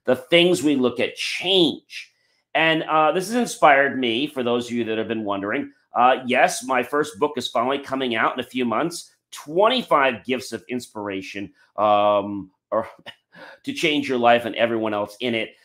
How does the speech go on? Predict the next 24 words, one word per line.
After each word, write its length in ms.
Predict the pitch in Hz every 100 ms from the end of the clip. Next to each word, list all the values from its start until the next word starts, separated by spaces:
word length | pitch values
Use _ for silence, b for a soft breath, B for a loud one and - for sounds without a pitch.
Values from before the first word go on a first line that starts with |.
| b
Uh, 160 | 101 156
if 140 | 165 147
you 100 | 151
missed 320 | 139 151 -
that, 320 | 147 139 117
go 160 | 139 156
back 360 | 147 131 127 -
to 220 | 139 120
John 300 | 120 120 120
C. 160 | -
Morley's 460 | 117 113 110 110 -
Serial 340 | 117 113 107
Entrepreneur 640 | 107 113 - - 104 107 107
channel, 460 | 104 107 107 107 104
either 240 | 98 101
on 100 | 101
LinkedIn 640 | 127 143 - 127 123 123 117
or 340 | 95 95 98
on 180 | 90 107
YouTube 400 | 139 139 127 104
or 120 | 101
where 160 | 101 104
have 200 | 135 131
you, 140 | 127